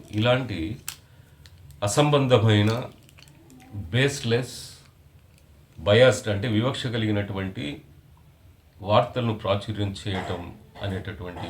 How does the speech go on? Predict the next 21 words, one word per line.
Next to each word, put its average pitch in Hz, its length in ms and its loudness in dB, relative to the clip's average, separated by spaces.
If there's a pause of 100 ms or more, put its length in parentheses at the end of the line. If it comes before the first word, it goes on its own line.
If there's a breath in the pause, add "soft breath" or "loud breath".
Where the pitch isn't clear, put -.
(100)
ఒక 82 400 -8 (540)
పద్ధతిని, 131 500 -2 (160)
గోబెల్స్ 123 480 -2
ప్రచారం 95 400 -6
అనేది, 85 360 -8
జోసెఫ్ 127 360 -2
గోబెల్స్ను 101 920 -6
బట్టి 95 480 -8
మనకు 104 280 -2
ఆ 87 40 2
పా-, 101 340 -4 (160)
ఆ 85 340 -8
మాట 104 220 -2 (720 loud breath)
ప్రచారంలోకి 87 540 0
వచ్చింది. 71 340 -16 (1120)
అయితే 110 520 -2 (580 loud breath)
ఇలాంటి 143 280 6
ప్రచారం 135 460 0
చేసే 139 220 -2
వాళ్ళు 123 260 0
ఎప్పుడైనా 123 640 0